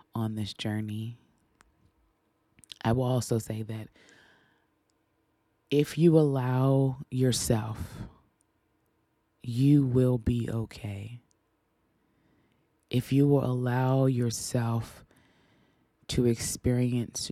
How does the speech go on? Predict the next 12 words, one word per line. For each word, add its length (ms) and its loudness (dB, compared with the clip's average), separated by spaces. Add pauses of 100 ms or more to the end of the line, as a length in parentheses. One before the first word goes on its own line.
(100)
joy, 760 0 (100)
to 240 -6
experience 1120 -6
pain, 680 -2 (1000)
to 180 -4
experience 960 -2
new 220 -2
things, 1200 -4 (640)
to 100 -2
experience 560 0
old 240 2
things, 500 -6